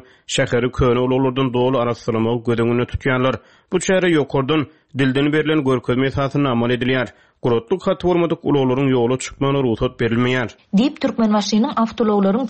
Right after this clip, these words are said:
Speaker 2: texniki ýagdaýyny anyklaýyş we hasaba alyş edarasynyň bir işgäri anonimlik şertinde aýtdy. Bellesek, Hadar deňdiniň türkmen kenarynda ýerleşen Awaza syýahatçylyk zowlagynda dinç alyş möhsümi adatça birinji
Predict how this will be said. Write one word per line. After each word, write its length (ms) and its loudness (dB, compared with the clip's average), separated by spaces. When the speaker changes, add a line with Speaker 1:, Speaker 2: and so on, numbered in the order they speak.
Speaker 2:
texniki 440 -2
ýagdaýyny 520 2
anyklaýyş 520 0
we 60 2
hasaba 460 -2
alyş 220 -2
edarasynyň 680 0
bir 80 0
işgäri 480 0
anonimlik 580 2
şertinde 540 0
aýtdy. 640 0
Bellesek, 520 0
Hadar 340 -2
deňdiniň 460 0
türkmen 340 0
kenarynda 520 0
ýerleşen 560 0
Awaza 260 0
syýahatçylyk 760 -2
zowlagynda 580 2
dinç 260 2
alyş 280 -2
möhsümi 420 2
adatça 600 0
birinji 360 2